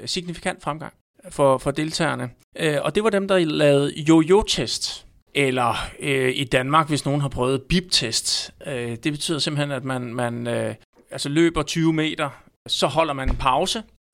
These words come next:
løber tyve meter igen, og så øger man, så skal man øge hastigheden til, til man ikke kan mere.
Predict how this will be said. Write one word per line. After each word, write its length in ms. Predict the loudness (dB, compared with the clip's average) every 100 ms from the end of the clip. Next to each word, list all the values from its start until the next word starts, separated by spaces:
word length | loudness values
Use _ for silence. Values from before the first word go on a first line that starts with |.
| _
løber 240 | -2 -2
tyve 200 | -2 -2
meter 200 | -2 0
igen, 300 | 0 0 0
og 120 | -4 -2
så 180 | 0 0
øger 260 | 0 0 0
man, 260 | -2 -4
så 140 | -8 -8
skal 120 | -8
man 100 | -4
øge 240 | 0 0
hastigheden 540 | 0 -2 -2 -4 -8 -6
til, 300 | -2 -2 -2 -6 -10
til 120 | -6
man 140 | -2 -2
ikke 160 | -4
kan 260 | -8 -6 -6 -8
mere. 300 | -8 -6 -6